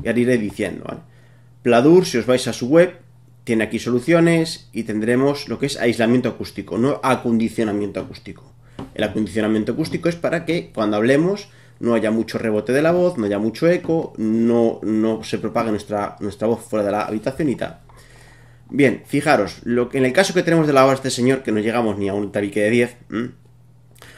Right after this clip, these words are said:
Nos están dando unos D B A de treinta y seis.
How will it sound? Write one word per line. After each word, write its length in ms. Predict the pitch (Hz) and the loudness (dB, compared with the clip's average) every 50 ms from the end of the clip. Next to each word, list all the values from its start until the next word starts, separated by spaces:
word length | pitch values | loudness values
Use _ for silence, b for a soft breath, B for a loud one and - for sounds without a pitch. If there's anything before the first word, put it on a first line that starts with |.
| B B B | B B B
Nos 140 | 107 107 107 | -4 -4 -2
están 160 | - 143 151 | 0 2 2
dando 140 | 151 156 165 | 4 6 6
unos 200 | 165 147 131 123 | 6 4 4 2
D 100 | 147 139 | 2 4
B 160 | 135 131 135 | 4 4 4
A 120 | 147 143 | 4 2
de 140 | 143 127 113 | 0 -2 -2
treinta 280 | - 113 101 95 98 98 | 0 -2 -2 -2 -4 -6
y 60 | 92 | -6
seis. 500 | - 101 92 - - - - - - | -6 -6 -8 -8 -10 -14 -16 -18 -20